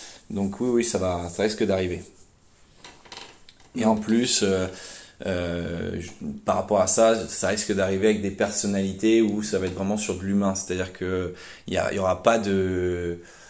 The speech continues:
de lettre de motivation, de truc ou autre. Moi, je veux des mecs qui en veulent, qui veulent progresser et que je, surtout, je vois du potentiel où je me dis, je peux le faire évoluer. Et, euh, quitte à ce qu'il, euh, à me dire, il peut reprendre ma boîte. Ça, c'est le, vraiment l'objectif. Et ça, ça a été inculqué aussi par mon oncle. C'est, euh,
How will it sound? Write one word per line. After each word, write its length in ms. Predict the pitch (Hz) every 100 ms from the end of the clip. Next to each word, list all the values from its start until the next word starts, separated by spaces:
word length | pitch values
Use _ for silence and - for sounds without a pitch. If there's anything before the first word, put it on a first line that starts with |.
| - - -
de 140 | 92
lettre 200 | 92 98
de 100 | 95
motivation, 500 | 101 98 101 95 107
de 60 | 107
truc 180 | 98 98
ou 80 |
autre. 160 | 101 113
Moi, 140 | 98
je 60 | 92
veux 80 | 95
des 120 | 95
mecs 180 | 101 104
qui 160 | -
en 100 | 90
veulent, 300 | 92 107 110
qui 120 | 110 98
veulent 140 | 101
progresser 520 | - 101 95 95 110
et 240 | 113 107 104
que 140 | 101
je, 240 | 92 98 92
surtout, 380 | - 101 120
je 80 | 113
vois 140 | 98 101
du 100 | 101
potentiel 540 | 104 107 98 - 117
où 280 | 107 95 90
je 100 | 90
me 60 | 98
dis, 140 | 113
je 80 | 113
peux 100 | 101
le 60 | 95
faire 260 | - 110
évoluer. 400 | 104 98 92 87 - - - - -
Et, 260 | 98 101 101
euh, 120 | 92
quitte 320 | 87 - 110
à 60 | 98
ce 80 | -
qu'il, 200 | 95 92
euh, 280 | 92 92 92
à 60 |
me 100 | 92
dire, 220 | 95 113 110
il 80 | -
peut 120 | 107
reprendre 300 | 107 113 101
ma 80 | 95
boîte. 240 | 95 87
Ça, 160 | - 104
c'est 180 | -
le, 240 | 95 90 87 - - -
vraiment 220 | 101 113
l'objectif. 580 | 113 110 104 104 127 117
Et 40 |
ça, 140 | 95 110
ça 120 | 98
a 40 |
été 100 | 90
inculqué 360 | 92 98 95 104
aussi 140 | 98
par 140 | - 92
mon 200 | 98 117
oncle. 100 | 113
C'est, 220 | - 98
euh, 140 | 90